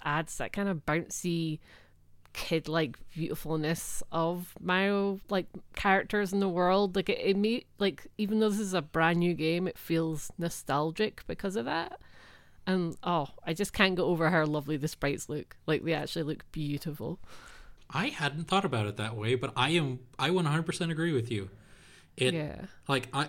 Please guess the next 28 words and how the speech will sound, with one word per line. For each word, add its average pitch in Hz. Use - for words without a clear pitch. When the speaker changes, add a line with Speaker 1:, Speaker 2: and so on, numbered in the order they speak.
Speaker 2:
like 170
I 160
said, 113
I'm 120
a -
recent 127
convert, 120
so 123
I 113
don't 110
have 120
the 151
nostalgia 147
for 147
the 143
older 147
Mario 147
Speaker 1:
Oh, 175
Speaker 2:
games. 185
Speaker 1:
yeah. 85
Speaker 2:
But, 110
wow. 110
Yeah. 127
It's 135
very, 160
it's 135
very 160
evocative, 107